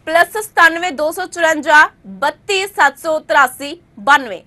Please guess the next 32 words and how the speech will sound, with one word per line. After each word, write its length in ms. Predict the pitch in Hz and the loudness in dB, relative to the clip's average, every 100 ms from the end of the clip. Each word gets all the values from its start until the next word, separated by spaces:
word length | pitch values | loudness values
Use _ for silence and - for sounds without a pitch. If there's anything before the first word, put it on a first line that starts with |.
| _ - - | _ -14 0
ਤਾਂ 120 | 339 | 4
ਇਹ 320 | 392 466 403 | 4 4 6
ਹੈਲਪਲਾਈਨ 380 | 370 - 415 415 | 4 4 2 4
ਨੰਬਰ 260 | 370 349 359 | 0 2 0
ਦਿੱਤੇ 320 | 302 339 381 | 0 -6 -6
ਗਏ 200 | 370 359 | -2 -2
ਨੇ 200 | 339 392 | -2 -2
ਭਾਰਤੀ 480 | 381 359 294 349 339 | 4 4 4 0 -8
ਨਾਗਰਿਕਾਂ 580 | 294 269 269 302 359 | -2 2 2 0 -2
ਲਈ, 140 | 349 415 | 0 -2
ਜਿਹੜੇ 340 | 240 277 302 | -4 -2 -2
ਕਿ 100 | 359 | -2
ਈਰਾਨ 460 | 359 233 262 294 339 | -8 -4 2 2 2
ਦੇ 100 | 370 | -4
ਵਿੱਚ 220 | 311 277 | -8 -14
ਫਸੇ 320 | 254 214 226 | -10 -10 -10
ਹੋਏ 220 | 233 262 | -8 -8
ਨੇ। 200 | 285 294 453 - - _ | -6 -6 -8 -16 -20 _
ਤਾਂ 180 | 370 359 | 4 6
ਉਹਨਾਂ 280 | 370 359 427 | 4 2 0
ਦੇ 140 | 427 | 0
ਲਈ 140 | 403 415 | -2 0
ਭਾਰਤੀ 680 | 427 381 320 - 359 370 370 | 4 6 6 0 -6 -4 -2
ਨਾਗਰਿਕਾਂ 560 | 311 294 302 330 349 | 2 2 2 0 0
ਲਈ 260 | 330 330 320 277 | 0 -4 -4 0
ਐਡਵਾਈਜ਼ਰੀ 580 | 254 233 262 262 269 | -2 2 0 0 -4
ਜਿਹੜੀ 240 | 277 254 240 | -8 -6 -8
ਕਿ 140 | 262 | -10
ਜਾਰੀ 320 | 214 247 185 | -6 -2 -2
ਹੋ 140 | 180 208 | -4 -16
ਚੁੱਕੀ 340 | 208 196 180 | -18 -20 -18
ਹੈ। 120 | 120 | -18